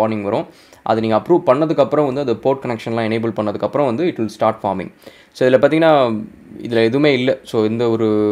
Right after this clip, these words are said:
form பிளாட்டுமே இல்ல. So அதனால I think it's not gonna work in here. Uh, but அந்த warning காமிக்கலாம்னு நினைச்சேன். So எல்லாம் முடிஞ்சதுக்கப்புறம் பாத்தீங்கன்னா, இந்த மாதிரி வந்து உங்களுக்கு வந்துட்டு இருக்கும். சரி, இதெல்லாம் வந்துருச்சு. So இப்ப வந்து திரும்ப நம்ம போயிட்டு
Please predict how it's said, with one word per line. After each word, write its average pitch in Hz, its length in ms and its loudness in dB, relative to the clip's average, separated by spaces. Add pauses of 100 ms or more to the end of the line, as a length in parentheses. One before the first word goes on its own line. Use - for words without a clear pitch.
(600)
form 120 260 2 (180)
பிளாட்டுமே 123 400 2
இல்ல. 117 320 -2
So 107 160 -8
அதனால 110 140 -2
I 107 220 -4
think 110 120 -4
it's 98 200 -10
not 107 120 -4
gonna 101 180 -8
work 107 200 -2
in 98 140 -8
here. 107 260 -6 (420)
Uh, 98 240 -2
but 101 160 -4
அந்த 98 120 -4
warning 123 340 0
காமிக்கலாம்னு 107 520 -4
நினைச்சேன். 120 200 -10 (920)
So - 160 2
எல்லாம் 151 280 4
முடிஞ்சதுக்கப்புறம் 156 520 2
பாத்தீங்கன்னா, 135 340 0 (140)
இந்த 123 200 -4
மாதிரி 131 300 0
வந்து 123 280 -2 (100)
உங்களுக்கு 107 320 -4
வந்துட்டு 98 160 -6
இருக்கும். - 280 -10 (280)
சரி, 147 220 0
இதெல்லாம் 143 400 0
வந்துருச்சு. 139 260 -4
So 123 260 -4
இப்ப 120 260 0
வந்து 127 240 -2
திரும்ப 139 240 -4
நம்ம 113 180 -2
போயிட்டு 113 300 0